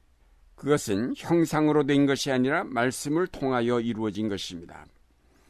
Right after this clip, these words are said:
하나님의 모든 구원의 계획도 모두가 말씀으로 전달되고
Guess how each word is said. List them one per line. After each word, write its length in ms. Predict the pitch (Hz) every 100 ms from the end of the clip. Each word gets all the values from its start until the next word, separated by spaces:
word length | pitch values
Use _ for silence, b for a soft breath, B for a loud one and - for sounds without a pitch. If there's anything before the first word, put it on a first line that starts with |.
| b b b b b
하나님의 440 | 139 156 180 202
모든 460 | 180 170 180 196 185
구원의 420 | - 170 165 156
계획도 760 | 147 135 143 - 110 101 131
모두가 380 | 123 127 117 113
말씀으로 580 | 117 123 - 139 131 135
전달되고 880 | - 123 131 131 127 123 127 180